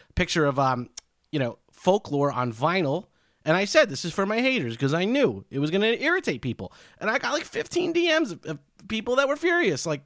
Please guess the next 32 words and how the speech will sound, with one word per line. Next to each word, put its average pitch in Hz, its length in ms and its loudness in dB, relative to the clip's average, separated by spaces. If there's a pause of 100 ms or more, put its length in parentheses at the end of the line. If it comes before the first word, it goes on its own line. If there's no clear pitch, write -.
"Oh, 165 200 -2
if 131 180 -6
that 190 140 2
album 143 220 0
sucks, 131 260 -2
Taylor 151 240 -2
Swift's 170 220 -6
a - 60 -6
hack." 139 300 2
And 185 140 -2 (200)
I 196 200 2
wrote 294 160 6
back 320 220 2
to 226 80 -8
them, 151 140 0
like, 147 120 -2
"Yo, 220 160 4
I'm 220 180 2
a - 20 0
Swiftie, 220 520 0
all 127 60 4
right? 170 320 2 (440)
And 175 120 4
this 262 100 0
is 277 100 -2
no 262 140 4
joke. 240 360 6
This 190 140 -4
album's 247 260 0
great. 214 340 2
You're 208 220 4
ignorant. 208 460 0